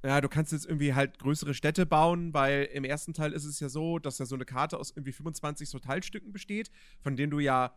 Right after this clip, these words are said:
ohne Mods nur neun dir freischalten kannst. Ähm, und jetzt im zweiten Teil wirst du aber hun-,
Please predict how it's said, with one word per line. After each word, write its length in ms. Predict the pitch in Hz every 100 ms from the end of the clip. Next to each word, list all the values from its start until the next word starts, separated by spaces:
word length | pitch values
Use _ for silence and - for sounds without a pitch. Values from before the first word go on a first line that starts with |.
| - -
ohne 320 | 151 180 202
Mods 340 | 180 185 -
nur 360 | 170 143 135 - -
neun 800 | 131 123 127 131 143 165 196 240 - - - -
dir 240 | 185 175 -
freischalten 640 | 165 196 190 196 196 202
kannst. 500 | 190 196 254 - - - - - - - -
Ähm, 460 | 147 147 143 143 - - - - - - -
und 480 | 147 147 151 - - -
jetzt 680 | 107 147 185 - - - - _ - -
im 140 | 131
zweiten 400 | - 139 185 185
Teil 400 | 175 165 165 175 - _ - - - -
wirst 200 | 151 -
du 40 |
aber 180 | 151 143
hun-, 140 | 139